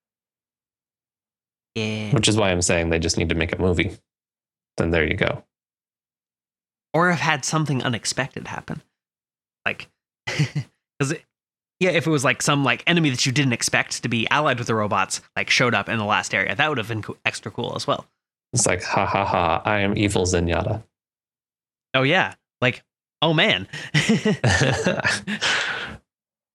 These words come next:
Speaker 2: But, you know, it's cool. I think that it's good for them to push new boundaries with Overwatch. So, always good to try.
Speaker 1: But, you know, they always gotta make sure they're watching over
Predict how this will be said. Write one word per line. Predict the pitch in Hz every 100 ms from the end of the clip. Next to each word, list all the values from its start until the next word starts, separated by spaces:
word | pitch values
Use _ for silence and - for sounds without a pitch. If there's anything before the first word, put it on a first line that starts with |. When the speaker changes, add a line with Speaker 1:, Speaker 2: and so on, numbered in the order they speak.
| _ _ _ _ _ _ _
Speaker 2:
But, | 92 90 -
you | 120 104
know, | 82 90
it's | 147 143
cool. | - 78 71 - _ _ - - - - - - - _ - - _
I | -
think | 120 120 104
that | 101
it's | 95 -
good | 98
for | 95 95
them | 87
to | 87 82 - _ 135
push | - 92
new | 92
boundaries | 82 82 82 90 85 - _
with | 110 92
Overwatch. | 90 113 107 117 - - - _ _
So, | - 131 139 - _ _ _ _ _ _ - _ - -
always | 110 107
good | 117 104
to |
try. | 101 80 73 - _ _ _ _ _ _ _ _ _ _ _ _ - - _ _ _ _
Speaker 1:
But, | 107
you | 113
know, | 104
they | 104 107
always | 120 120
gotta | 117 113
make | 113
sure | - 117
they're | 107 104 101 107 - _ _ _ -
watching | 120 127 - 127 123
over | 165 127 104 95